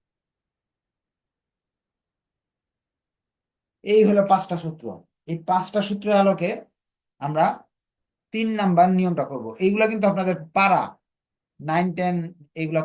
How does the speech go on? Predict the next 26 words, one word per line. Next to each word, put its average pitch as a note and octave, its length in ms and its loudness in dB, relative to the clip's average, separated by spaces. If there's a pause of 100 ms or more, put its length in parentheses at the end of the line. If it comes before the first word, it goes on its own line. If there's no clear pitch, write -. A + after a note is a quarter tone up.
করে F3+ 160 -2
আসছেন, D#3 360 -2 (1700)
সবাই E3+ 320 0
এগুলো, E3+ 220 -2
এই E3 140 -6
সূত্রগুলো E3 380 -4 (100)
জানে D#3 280 2 (140)
যে C#3 160 -6 (680)
দুইটা F3 460 2 (180)
এক F3+ 160 2 (240)
স-, D3 220 -10
ভিত্তির E3+ 440 -2
মাঝখানে F3 460 2
যদি E3 200 -4
মাইনাস D#3+ 420 0
থাকে, F3+ 200 -6
তাহলে E3 220 -2 (180)
সংখ্যা F3+ 320 -2
দুইটার E3 240 -2
মাঝে E3 220 -2 (160)
ভাগ D3+ 280 0
হবে, E3+ 180 -4 (500)
প্লাস D#3+ 220 2 (100)
থাকলে F3+ 280 -4 (720)
গুণ F3 180 -2
হবে। A2+ 220 -8